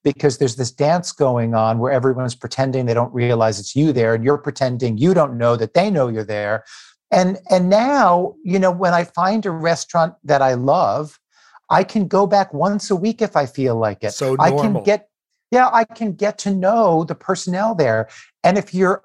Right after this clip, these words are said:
Speaker 1: an ex-restaurant critic, there's this wonderful, seemingly lifelong vestigial respect paid for you, paid to you,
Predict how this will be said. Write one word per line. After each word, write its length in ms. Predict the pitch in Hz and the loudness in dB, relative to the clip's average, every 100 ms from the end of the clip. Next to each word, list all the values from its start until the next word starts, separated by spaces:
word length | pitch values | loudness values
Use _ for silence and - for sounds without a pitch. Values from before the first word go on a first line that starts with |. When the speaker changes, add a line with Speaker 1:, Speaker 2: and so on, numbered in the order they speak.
| - | -2
Speaker 1:
an 120 | 165 | 0
ex-restaurant 840 | - 226 - 151 196 - - 196 - | 0 -2 -4 -4 -4 -2 -2 -2 -2
critic, 320 | - 127 135 | -2 0 2
there's 180 | 147 135 | 0 0
this 220 | 151 - | -4 -4
wonderful, 640 | 139 151 190 202 - 147 143 | 0 2 2 -2 -2 -2 -4
seemingly 800 | - - 170 220 214 143 131 127 | -6 -4 0 2 2 2 2 2
lifelong 720 | 117 135 180 - 151 135 113 | 2 0 0 -2 -2 -2 -2
vestigial 560 | 131 - - 151 135 | -2 -2 -6 -4 -2
respect 540 | 117 113 - 95 - - | -2 -4 -2 -4 -4 -6
paid 260 | 117 107 | -4 -4
for 120 | - 110 | -6 -4
you, 180 | 101 | -2
paid 280 | - 117 107 | -2 -2 -2
to 100 | 107 | -2
you, 260 | 110 110 127 | -2 -2 -2